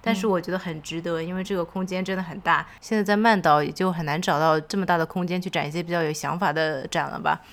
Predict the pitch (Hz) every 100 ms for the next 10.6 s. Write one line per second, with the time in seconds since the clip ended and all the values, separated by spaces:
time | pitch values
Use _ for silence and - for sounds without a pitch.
0 | - - - 226 196 170 156 156 - 208
1 | 196 220 180 156 180 180 208 170 - 196
2 | 170 156 - 208 180 190 170 160 151 147
3 | 160 170 165 156 165 160 - - - -
4 | 156 165 185 156 185 185 196 180 165 220
5 | 208 156 151 147 147 147 147 127 170 170
6 | - - - - - 170 165 160 165 -
7 | 208 269 285 220 220 175 202 170 165 170
8 | 175 165 160 - 160 156 185 190 180 156
9 | 156 208 214 - _ 196 175 180 175 180
10 | 190 185 233 - 160